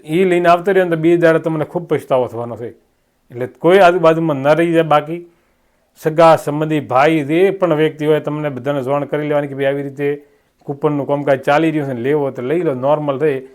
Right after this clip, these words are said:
વધારે નહીં પણ એક તો લેવી જ આવશે. મુસ્લિમ સમાજના લોકો કૂપનો લઈ રહ્યા છે, બીજી વાત ક્યાં રહી? હિન્દુની વાત તો હિન્દુએ રહી. મારી સાથે અમુક લોકો જોડાયેલા છે ને મુસ્લિમ લોકો, મેં બે ચાર દાડા WhatsApp સ્ટેટસ રાખ્યું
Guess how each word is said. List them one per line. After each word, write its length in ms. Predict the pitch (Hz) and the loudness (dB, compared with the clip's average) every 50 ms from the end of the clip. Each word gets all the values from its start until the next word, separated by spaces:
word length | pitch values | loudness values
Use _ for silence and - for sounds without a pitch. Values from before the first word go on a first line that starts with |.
| _ _ _ _ - | _ _ _ _ -6
વધારે 360 | 123 123 113 147 147 147 151 | -6 -4 0 2 2 2 2
નહીં 140 | 165 165 147 | -2 -4 -4
પણ 100 | 139 139 | -4 -4
એક 220 | 147 143 143 - | -4 -4 -4 -4
તો 80 | 156 131 | -4 -2
લેવી 260 | 131 147 156 151 139 | -2 -2 -2 -2 -2
જ 80 | 131 139 | -2 -4
આવશે. 400 | 131 127 - - 120 101 - _ _ _ _ _ _ _ _ _ _ _ - | -4 -6 -8 -12 -14 -14 -14 _ _ _ _ _ _ _ _ _ _ _ -12
મુસ્લિમ 380 | 131 139 147 131 - 185 185 160 | -10 -10 -10 -6 -4 -4 -4 -4
સમાજના 440 | 120 175 165 160 170 165 165 160 151 | -4 -2 2 2 2 2 2 2 2
લોકો 460 | 151 160 156 - 170 165 170 170 160 | 2 0 -2 0 2 2 2 2 0
કૂપનો 440 | 165 - 151 139 - 160 143 135 131 | -2 -6 -12 -10 -8 -6 -4 -4 -2
લઈ 220 | 139 143 139 131 | -2 -2 -2 -2
રહ્યા 180 | 123 123 107 101 | -4 -6 -6 -6
છે, 120 | 107 113 | -8 -10
બીજી 200 | 123 135 143 143 | -10 -8 -8 -6
વાત 240 | 131 123 120 - - | -6 -6 -8 -8 -8
ક્યાં 180 | 147 143 127 | -8 -8 -8
રહી? 140 | 104 107 101 - _ _ _ - | -8 -10 -16 -20 _ _ _ -18
હિન્દુની 320 | 117 123 131 147 139 139 | -14 -12 -8 -8 -6 -4
વાત 180 | 131 135 127 - | -4 -4 -4 -4
તો 60 | 135 | -6
હિન્દુએ 340 | 117 123 143 143 147 139 127 | -8 -8 -6 -6 -4 -4 -4
રહી. 160 | 113 107 98 - _ _ _ _ _ _ _ _ _ _ _ - | -4 -6 -10 -14 _ _ _ _ _ _ _ _ _ _ _ -6
મારી 220 | 117 131 143 147 | -2 0 0 0
સાથે 240 | - 147 147 151 156 | 0 -2 -2 -2 -4
અમુક 160 | 151 151 143 | -4 -4 -4
લોકો 260 | 151 151 147 165 156 143 | -6 -4 -2 -2 -2 0
જોડાયેલા 420 | 139 156 165 180 175 175 170 180 | 0 0 0 2 2 2 2 2
છે 60 | 196 | 2
ને 60 | 190 | 0
મુસ્લિમ 380 | 165 - - - - 170 160 151 | -2 -6 -6 -6 -6 -6 -4 -4
લોકો, 320 | 147 143 139 156 151 151 | -4 -4 -2 -2 -4 -4
મેં 220 | 143 143 147 147 147 | -4 -6 -6 -6 -4
બે 100 | 151 147 | -6 -4
ચાર 220 | 147 160 151 151 | 0 0 0 2
દાડા 180 | 156 156 151 147 | 2 2 0 0
WhatsApp 440 | 147 151 156 151 - 170 156 143 139 | 0 0 -2 -2 -4 -8 -10 -10 -10
સ્ટેટસ 440 | - _ - 165 156 165 156 143 | -10 _ -6 -6 -4 -4 -6 -4
રાખ્યું 340 | 160 175 185 180 - 180 170 | -2 -2 -2 -2 -2 -8 -10